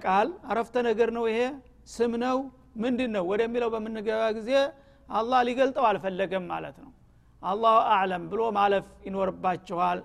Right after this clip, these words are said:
ነው የሚለው። እና ለምን ይሄ እንደተ-፣ እንደተደረገ በተደጋጋሚ አልፈና-፣ አልፏል ታሁን ቀደም።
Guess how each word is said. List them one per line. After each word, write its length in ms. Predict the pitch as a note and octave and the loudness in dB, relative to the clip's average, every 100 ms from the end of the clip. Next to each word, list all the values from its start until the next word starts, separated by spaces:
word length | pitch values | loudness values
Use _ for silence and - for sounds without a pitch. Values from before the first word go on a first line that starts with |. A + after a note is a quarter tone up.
| - | -6
ነው 120 | F#3 | -6
የሚለው። 380 | F3 D#3+ D3 - - _ _ _ - | -6 -8 -12 -18 -20 _ _ _ -8
እና 120 | G3 B3 | 2 4
ለምን 340 | A3+ A#3+ C4+ C4 | 4 4 2 2
ይሄ 160 | A#3 A3+ | 2 0
እንደተ-፣ 400 | G#3+ A3 G#3+ A3 | 0 -2 -2 -4
እንደተደረገ 680 | G3+ G#3+ G#3+ G#3+ G#3 A3 B3 | -4 -4 -2 -2 0 0 0
በተደጋጋሚ 680 | A3 G#3 G#3 G3+ G3+ G3+ G3+ | 0 -2 0 2 2 0 -2
አልፈና-፣ 360 | F#3 F3+ F#3 - | -4 -4 -6 -4
አልፏል 360 | G3 F#3 F#3+ F3+ | -6 -4 -4 -4
ታሁን 240 | F3 F3+ E3+ | -2 -4 -6
ቀደም። 360 | F3+ D#3 C#3 | -8 -8 -12